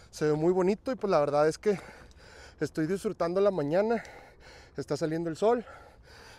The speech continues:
y estamos aprovechando que todavía no empieza el calor fuerte. Y miren, aquí se ve súper bonito porque apenas va el sol a brincar la montaña, entonces se ve pues alrededor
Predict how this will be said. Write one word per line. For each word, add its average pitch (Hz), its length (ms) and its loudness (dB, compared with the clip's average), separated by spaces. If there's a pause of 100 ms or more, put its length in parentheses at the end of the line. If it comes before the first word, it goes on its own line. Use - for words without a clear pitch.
y 156 60 2
estamos 156 300 0
aprovechando 170 540 -2
que 185 100 -10
todavía 147 260 -2
no 156 80 -2
empieza 175 300 -4
el 180 80 -8
calor 151 260 -4
fuerte. - 400 -10 (1700)
Y 123 60 -8
miren, 127 320 -4
aquí 120 180 -12
se 127 80 -6
ve 135 160 -4
súper 151 380 -4
bonito 123 520 -8 (280)
porque 123 440 -10 (880)
apenas 131 440 -6
va 147 380 0
el 120 180 -8
sol 127 240 -6
a 135 60 -2
brincar 127 420 -8
la 139 80 -8
montaña, 147 560 -10 (880)
entonces 120 460 -10
se 135 140 -6
ve 123 260 -6 (920)
pues 147 180 -2
alrededor 123 600 -4